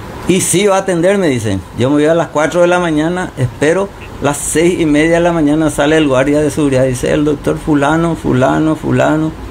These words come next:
fulano no va a atender". Unos cua-, las personas que estaban con esos médicos se levantan, se van.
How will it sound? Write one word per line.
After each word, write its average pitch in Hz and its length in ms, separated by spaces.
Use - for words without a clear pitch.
fulano 151 400
no 143 160
va 147 140
a - 20
atender". 113 500
Unos 131 260
cua-, 92 340
las 104 140
personas 123 640
que 143 80
estaban 143 560
con 156 180
esos 151 220
médicos 151 360
se 185 100
levantan, 170 420
se 359 140
van. 113 220